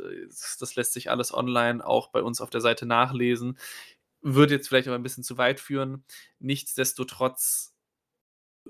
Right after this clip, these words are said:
kam es jetzt dazu, dass wir eine eigentlich angefangene Storyline zwischen M J F und Rouge hatten, die jetzt relativ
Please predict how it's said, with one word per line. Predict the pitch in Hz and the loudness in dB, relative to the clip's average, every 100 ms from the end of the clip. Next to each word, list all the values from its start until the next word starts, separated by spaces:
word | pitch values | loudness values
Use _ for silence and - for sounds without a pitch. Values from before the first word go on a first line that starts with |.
| - | -16
kam | - 147 160 | 0 2 2
es | 156 | 0
jetzt | 147 - | -4 -2
dazu, | 139 - 139 | -4 -2 0
dass | 127 - | 0 2
wir | 117 | 0
eine | 127 - | 0 2
eigentlich | 147 151 147 156 | 0 0 -4 -6
angefangene | 147 143 139 139 135 | -6 -6 -4 -4 -4
Storyline | 131 - 127 139 127 127 131 | -6 -4 -2 -2 0 0 -2
zwischen | - 127 - | -6 -8 -8
M | 127 | -6
J | 127 120 | -2 0
F | 120 123 | -2 -4
und | |
Rouge | 117 117 - | -6 -6 -4
hatten, | 156 175 170 | -4 -4 -6
die | 151 | -2
jetzt | 123 - - | -2 0 2
relativ | 120 120 120 113 - | 2 2 -2 -6 -8